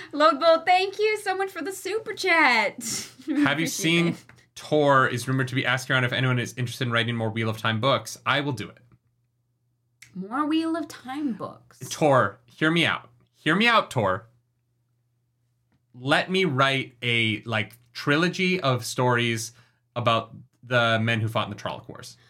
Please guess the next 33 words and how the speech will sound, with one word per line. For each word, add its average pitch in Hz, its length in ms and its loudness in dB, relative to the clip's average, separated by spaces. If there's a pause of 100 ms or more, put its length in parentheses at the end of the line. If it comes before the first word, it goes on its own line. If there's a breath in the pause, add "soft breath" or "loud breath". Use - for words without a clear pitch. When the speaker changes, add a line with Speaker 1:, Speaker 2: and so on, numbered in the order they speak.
(260 soft breath)
Speaker 2:
Let 147 140 2
me 175 60 6
Speaker 1:
There's 143 140 4
Speaker 2:
do - 40 -2
it. - 100 -12
I 139 120 2
will, 196 240 4
I, 147 100 2
I 151 240 2
will 165 140 -2
turn 170 200 0
in 165 80 -2
some 131 160 -4
cool 143 320 -4
shit. - 300 -6 (360 soft breath)
There 147 140 0
will 156 100 6
be 139 320 2 (220 loud breath)
no 139 260 2
spankings. 92 680 -4 (160)
There 156 80 4
might 208 140 2
be 202 100 2
one 127 300 2
spank. 127 220 -2
I 151 120 0
will, 190 120 -2
like, 190 180 2
have, 151 200 0
like, 160 160 0
one 123 380 0
honorary 113 400 0
spanking. 95 540 -8